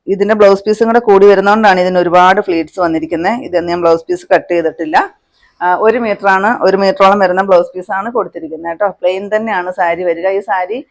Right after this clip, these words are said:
ആ, ഡബിൾ ഷെയ്ഡഡ് ആയിട്ടാണ് തോന്നുക. നമ്മ-, നമ്മൾ ഏത് ആംഗിളിൽ നിന്ന് നോക്കിയാലും നമുക്കൊരു ഷെയ്ഡുകൾ, ആ, ആ, വ്യത്യസ്തമായിട്ട് ഇതിനോട് വേറെ ഒരു ഷെയ്ഡും കൂടെ കൂടി അങ്ങനെ തോന്നുന്ന ഒരു സാരിയാണ് ട്ടോ.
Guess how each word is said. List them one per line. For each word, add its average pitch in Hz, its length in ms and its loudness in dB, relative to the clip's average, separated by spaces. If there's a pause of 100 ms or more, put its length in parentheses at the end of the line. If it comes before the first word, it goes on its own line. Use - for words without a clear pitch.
(360)
ആ, 175 40 -6
ഡബിൾ 196 340 2
ഷെയ്ഡഡ് 247 380 4
ആയിട്ടാണ് 190 520 2
തോന്നുക. 190 260 2
നമ്മ-, 180 460 0
നമ്മൾ 202 280 0
ഏത് 202 220 4
ആംഗിളിൽ 196 500 2
നിന്ന് 208 220 -6
നോക്കിയാലും 190 500 -2
നമുക്കൊരു 190 440 -6
ഷെയ്ഡുകൾ, 190 600 -4
ആ, 262 220 -6 (560)
ആ, 180 260 0
വ്യത്യസ്തമായിട്ട് 202 1120 -4
ഇതിനോട് 190 340 -4
വേറെ 202 360 2
ഒരു 180 140 -4
ഷെയ്ഡും 180 300 -6
കൂടെ 185 140 -2
കൂടി 185 320 -6
അങ്ങനെ 185 320 -6
തോന്നുന്ന 175 320 -6
ഒരു 175 80 -14
സാരിയാണ് 165 580 -6
ട്ടോ. 170 140 -2